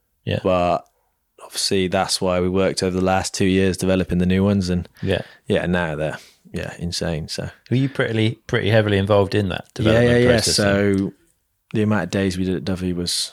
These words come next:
Speaker 2: obscene, and
Speaker 1: <laughs>
Speaker 2: the amount of spreadsheets we was filling out, and yeah, it was like, it felt like I was almost back at school. It was, um,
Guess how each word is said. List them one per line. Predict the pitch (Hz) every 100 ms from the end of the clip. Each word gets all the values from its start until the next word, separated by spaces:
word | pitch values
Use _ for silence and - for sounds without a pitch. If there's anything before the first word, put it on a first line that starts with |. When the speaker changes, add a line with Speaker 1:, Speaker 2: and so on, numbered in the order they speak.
| -
Speaker 2:
obscene, | 95 - 104 101 98
and | 90
Speaker 1:
<laughs> | 92 - - 147 143 - - _ - 160
Speaker 2:
the |
amount | 104 104
of | 85
spreadsheets | - - 107 98 - 107 -
we | 101
was | 92
filling | - 101 98
out, | 98 95 98 55
and | 73 73 -
yeah, | 104 98
it |
was | 95
like, | 107 98
it | -
felt | 123 95
like | 87
I | 95
was | 92 -
almost | 95 95 -
back | 92
at | -
school. | - - 123 101 90
It | 90
was, | - 87 -
um, | 87 85 85 87